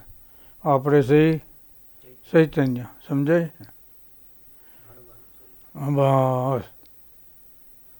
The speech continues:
આપણે ચૈતન્ય છે, જળ છે. જો એવું કોઈ દેહ આવે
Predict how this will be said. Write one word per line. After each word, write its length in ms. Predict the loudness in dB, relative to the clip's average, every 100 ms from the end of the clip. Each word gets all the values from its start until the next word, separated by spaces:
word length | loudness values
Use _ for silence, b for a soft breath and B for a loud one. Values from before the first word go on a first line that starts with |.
| B B B -20 -14
આપણે 320 | -6 -4 -2
ચૈતન્ય 560 | -2 -2 0 2 2
છે, 160 | 2 -2
જળ 280 | 0 0 -2
છે. 260 | -6 -18
જો 120 | -20 -20 -20 -20 -20 -20 -20 -20 B B B B 2
એવું 260 | 4 4
કોઈ 160 | 4 4
દેહ 400 | 4 4 4 4
આવે 500 | 4 6 6 6